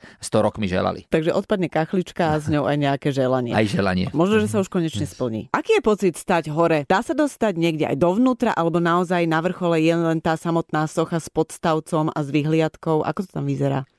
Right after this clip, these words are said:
Speaker 1: Tak človek príde na vrchol, určite rozpasží ruchy ako tento Kristus, je to taká klasická fotografia. Dovnútra sa dostať nedá, ale je to fascinujúce a ten výhľad na Rio, to je, tak jak to Rio bolo asi náhodou to mesto objavené,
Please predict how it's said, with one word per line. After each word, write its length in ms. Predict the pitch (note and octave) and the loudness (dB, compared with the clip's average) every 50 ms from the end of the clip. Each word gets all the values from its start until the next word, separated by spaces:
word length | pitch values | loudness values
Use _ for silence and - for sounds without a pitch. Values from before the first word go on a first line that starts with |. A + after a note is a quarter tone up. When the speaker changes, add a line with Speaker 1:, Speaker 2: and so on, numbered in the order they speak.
| _ | _
Speaker 1:
Tak 160 | - G#2+ G2+ | -8 -8 -8
človek 300 | - - - A#2+ A#2 A2 | -6 -4 0 0 0 0
príde 220 | - - B2 A2+ A2 | 0 -2 0 0 2
na 120 | G#2+ G#2 | 2 2
vrchol, 600 | G#2+ A#2+ A2+ - - A#2 A2+ A2+ A2+ A2+ A#2 A2 | 2 0 -2 -2 0 0 2 2 2 2 0 0
určite 400 | - A2 A2 G#2+ - A#2+ G2+ A#2 | 0 -4 -4 -4 -4 -6 -4 -2
rozpasží 600 | G#2+ A2 G#2+ - - A#2 F#2+ F#2+ F#2+ G2+ G#2 G#2+ | 0 -2 -2 -2 -2 -4 -4 -4 -4 -2 0 2
ruchy 440 | G#2+ A2+ G#2+ - - A#2 A2+ A2 G#2+ | 4 2 2 2 0 0 2 2 2
ako 200 | G#2 G2 - G#2+ | 2 0 0 -4
tento 180 | - A#2 A2+ A2 | -4 -2 -2 -2
Kristus, 440 | - - E3 A2+ - - - A2 G2+ | 0 0 -2 -2 -2 0 -2 0 0
je 80 | G#2 | 0
to 80 | F#2+ G#2 | 2 0
taká 160 | G#2 F#2+ G2+ | 0 0 0
klasická 480 | F2+ A#2+ A2+ G2 A2 G2 - - A2 G2 | 0 0 -2 -2 -2 -6 -4 -2 -2 -2
fotografia. 580 | F2+ - G#2 - G#2 G#2+ A2+ - - A2 G2+ G2 | -2 -2 -4 -4 -2 -2 -2 -2 -2 -2 -2 0
Dovnútra 360 | F#2+ A2+ A#2 B2 B2+ - - | 2 0 0 0 -2 -2 -4
sa 140 | B2 - A#2 | -4 -2 -2
dostať 260 | A#2 A2+ - - G2+ | -2 -2 0 0 0
nedá, 300 | G2 G#2 G#2 A2 A2 A2+ A2+ - - - - - - | 0 0 2 2 2 2 0 -2 -6 -20 -20 -14 -6
ale 240 | - F2+ G2+ A2 A#2 | -2 0 2 2 2
je 60 | A#2 | 2
to 100 | B2 - | 0 -2
fascinujúce 680 | - F#2 G#2+ - - B2+ G#2+ G#2 A2 G#2+ - - - G#2 | -2 -4 -6 -4 -2 0 2 2 2 0 0 -2 -2 0
a 180 | G2+ F#2+ G2 | 0 0 0
ten 160 | G2 - G#2 G2 | 0 0 0 2
výhľad 360 | F#2 A#2 A#2+ B2 B2 A2+ F#2 | 2 2 2 2 2 2 0
na 120 | F#2 F#2+ | 0 0
Rio, 240 | G#2 G#2+ A2+ A2+ A2+ | 0 2 2 2 2
to 160 | - - A2+ A2 | 2 0 0 2
je, 120 | A2 A2 G2+ - - - - - _ _ | 2 2 0 -2 -10 -20 -20 -20 _ _
tak 160 | _ - D3 D#3 | _ -6 -4 -4
jak 160 | D#3 - - | -4 -6 -2
to 120 | - C#3+ B2 A2 G#2+ F2+ G2+ | 0 2 2 2 2 0 0
Rio 220 | G#2+ C#3 D3+ D3 | 0 0 0 0
bolo 280 | A#2 G#2 A2 G#2+ G#2 G#2+ | 0 2 2 2 4 2
asi 520 | G#2 G2+ - - - G#2+ G#2 G#2 G2+ F#2+ - - | 2 0 -2 -6 -6 -4 -2 -2 -2 -4 -6 -8
náhodou 600 | G#2+ G#2+ A2 A#2+ B2+ B2+ A2+ A2+ G#2 G#2+ G#2 F#2+ | -4 -2 0 0 0 0 2 0 2 2 0 0
to 80 | - G2 | 0 -2
mesto 260 | G2+ G2 - - G#2+ | -2 -2 0 0 0
objavené, 640 | G2+ G2 A2 A2 G#2 G2+ G#2+ G#2 A2 G#2+ A2+ A2+ | 0 2 0 0 2 2 2 2 4 2 2 0